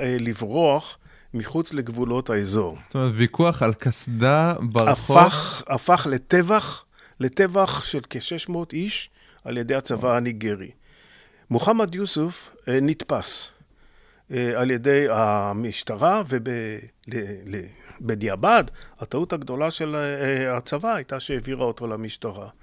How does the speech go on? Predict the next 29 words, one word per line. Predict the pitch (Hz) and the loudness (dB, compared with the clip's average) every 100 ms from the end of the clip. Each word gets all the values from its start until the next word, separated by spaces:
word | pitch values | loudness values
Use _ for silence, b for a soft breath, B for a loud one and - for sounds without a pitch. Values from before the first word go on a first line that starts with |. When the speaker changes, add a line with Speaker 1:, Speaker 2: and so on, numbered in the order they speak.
| b b b b | b b b b
Speaker 1:
יש | 147 151 | -4 -2
תיעוד | 180 175 185 | 2 4 4
מלא | 190 151 156 | 2 4 4
מוקלט, | 151 131 - 143 147 127 - - - _ _ 127 | 4 0 -2 2 4 4 -2 -16 -20 _ _ -14
מתועד | 110 131 131 127 | -8 -4 -2 -2
של | - 120 110 | -4 -6 -6
התחקיר | 104 - - - - 131 | -6 -8 -14 -14 -12 -10
שלו, | 127 156 156 220 - b b b _ | -8 -6 -6 -6 -10 b b b _
שבו | - 104 113 | -10 -6 -2
הוא | 127 110 | 0 0
מסביר | 107 90 110 135 107 _ b b b - - | -4 -6 -6 -6 -6 _ b b b -16 4
כל | 151 | 6
מיני, | 147 143 127 123 - | 6 2 2 2 2
את | 117 | 0
תפיסת | - 131 143 156 | 0 2 2 4
העולם | 143 113 107 123 | 6 6 6 2
שלו | 135 139 156 | 0 0 0
בעצם, | 165 175 - 240 240 b b b - | -2 -4 -4 -6 -6 b b b -10
שהיא | - 151 | -8 -8
תפיסת | - 147 175 170 | -8 -4 -4 -2
עולם | 156 160 156 | -4 -2 -2
שהכל | 139 - 151 | -4 0 2
נובע | 147 120 107 139 | 4 2 4 4
מהאל, | 131 110 101 139 208 | 4 2 2 0 0
והוא | 180 151 | 0 0
לא | 151 | 0
מכיר | 156 131 160 147 | -2 -6 -6 -6
בכל | 131 - 147 | -8 -2 -2
התופעות | 160 - 113 123 127 170 156 - | -2 -6 -6 -2 0 2 0 -6